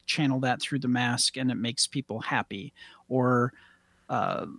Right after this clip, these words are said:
laugh or change their emotional states. And, uh, yeah,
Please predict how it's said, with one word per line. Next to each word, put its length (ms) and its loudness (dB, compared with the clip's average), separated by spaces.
laugh 440 -2
or 80 -2
change 380 0
their 160 0
emotional 560 -2
states. 640 -4
And, 520 -4
uh, 400 -4
yeah, 220 -4